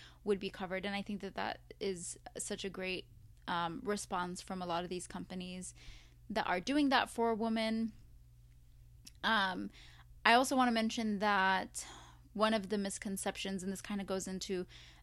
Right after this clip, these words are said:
a little bit of my frustration, I'm sure a lot of people's frustrations with some of these men online, these religious men and, and so-called scholars, um,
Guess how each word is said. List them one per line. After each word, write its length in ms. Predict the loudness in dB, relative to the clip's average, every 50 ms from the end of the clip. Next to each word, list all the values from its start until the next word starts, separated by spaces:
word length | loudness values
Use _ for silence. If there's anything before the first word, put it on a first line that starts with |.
| 0
a 80 | 2 2
little 180 | 4 4 4
bit 80 | 4 2
of 100 | 0 0
my 220 | 0 0 0 0
frustration, 500 | 0 -2 -4 -4 -4 -4 -4 -4 -4 -4
I'm 160 | -4 -4 -2 -4
sure 160 | -2 -2 -2
a 60 | 0
lot 180 | 4 4 4 4
of 80 | 2
people's 280 | -2 -8 -8 -8 -10 -6
frustrations 640 | -6 -4 -4 -4 -4 -4 -4 -4 -4 -6 -6 -6 -6
with 180 | -6 -6 -6
some 240 | -6 -6 -4 -4 -4
of 120 | -4 -4
these 200 | -4 -6 -6 -6 -4
men 320 | -4 -2 -2 -2 -4 -6 -8 -10 -20 -20 -20 -20 -6 0
online, 520 | 2 2 2 2 0 0 0 0 0 0 -2
these 180 | -4 -4 -2
religious 480 | -4 -2 0 0 -2 -2 -2 -6 -4 -4
men 240 | -4 -4 -4 -4 -4
and, 260 | -6 -8 -8 -8 -6
and 340 | -6 -6 -4 -4 -6 -6 -6
so-called 420 | -6 -6 -6 -2 -2 -4 -4 -4
scholars, 580 | -4 0 2 2 2 2 0 -2 -4 -4 -6 -10 -14 -20 -20 -20 -20 -20 -12 0 2
um, 480 | 4 4 4 4 2 0 -4 -8 -8